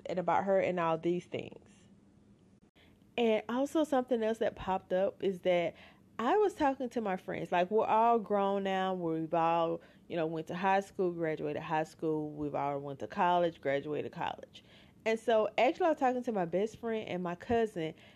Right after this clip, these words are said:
and they told me that when they were younger, that their mom, two separate people, two separate, separate moms, helped them,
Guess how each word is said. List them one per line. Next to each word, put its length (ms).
and 260
they 280
told 440
me 260
that 220
when 180
they 180
were 140
younger, 640
that 240
their 460
mom, 720
two 180
separate 360
people, 320
two 160
separate, 340
separate 360
moms, 440
helped 460
them, 720